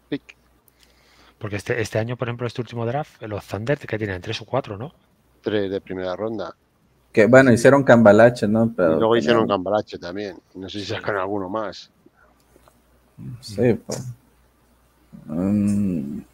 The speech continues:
Speaker 1: Así
Speaker 3: mira, siéndote
Speaker 1: que
Speaker 3: muy, muy sin-, ah, bueno, termina, perdona.
Speaker 1: No, no, es eso, que, que al final están acumulando entre siempre tres, cuatro equipos, la mayoría de los picks, y entonces, pues,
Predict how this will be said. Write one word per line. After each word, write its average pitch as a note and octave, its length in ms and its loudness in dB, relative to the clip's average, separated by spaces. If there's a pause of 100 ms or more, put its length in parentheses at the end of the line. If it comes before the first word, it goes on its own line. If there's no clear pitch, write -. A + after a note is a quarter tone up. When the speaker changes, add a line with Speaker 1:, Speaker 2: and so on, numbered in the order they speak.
(420)
Speaker 1:
Así A#2 120 2
Speaker 3:
mira, B2 180 10
siéndote D3 320 8
Speaker 1:
que D#3 100 10
Speaker 3:
muy, C3+ 300 8
muy C3 280 6
sin-, C3 280 0
ah, B2 140 10
bueno, A#2 260 6
termina, A#2 440 4
perdona. A2 360 2 (140)
Speaker 1:
No, C3 140 4
no, A#2+ 300 2
es F#2 140 -12
eso, G#2 200 -12
que, F2+ 140 -12
que F#2 140 -12
al F2+ 60 -8
final F#2+ 200 -8
están G2 220 -8
acumulando G2+ 500 -6
entre E2+ 440 -14
siempre F#2+ 500 -6
tres, G2 240 -6
cuatro G2+ 260 -4
equipos, G2+ 440 -4
la F#2+ 220 -8
mayoría F#2 280 -6
de G2 60 -4
los G2+ 120 -6
picks, - 320 -6
y F2+ 120 -16
entonces, F2 380 -12
pues, E2 220 -16